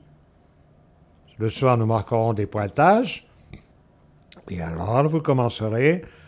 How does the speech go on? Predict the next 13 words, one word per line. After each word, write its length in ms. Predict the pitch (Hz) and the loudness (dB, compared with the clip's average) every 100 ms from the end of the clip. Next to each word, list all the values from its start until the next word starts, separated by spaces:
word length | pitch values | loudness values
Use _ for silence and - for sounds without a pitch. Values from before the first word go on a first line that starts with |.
| - _ - - | -20 _ -20 -8
à 100 | 113 | -4
votre 380 | 107 151 160 123 | 2 0 0 -4
bel 380 | 101 113 131 - | 0 2 2 0
habit 560 | 127 113 117 143 175 151 | -2 -2 0 0 -2 -4
vert. 500 | 135 131 104 95 113 110 _ _ _ _ _ _ _ _ - - _ _ _ _ _ - | -2 -2 -2 -4 -10 -14 _ _ _ _ _ _ _ _ -20 -20 _ _ _ _ _ -8
L'habit 560 | 107 101 123 220 131 - _ _ | -6 -4 -2 -2 -4 -8 _ _
au 80 | 170 | -4
chapeau, 800 | 190 202 185 - 208 175 123 92 - _ _ _ - | -2 0 -2 0 4 6 4 0 -12 _ _ _ -6
avec 240 | 127 131 | -2 -2
ses 180 | - 147 | 0 0
petites 480 | 143 139 151 156 175 | 2 0 0 -2 -2
plumes 380 | - 165 143 147 | -2 2 2 2
frisées. 840 | - 123 170 175 180 160 101 | -8 -6 -2 0 2 2 0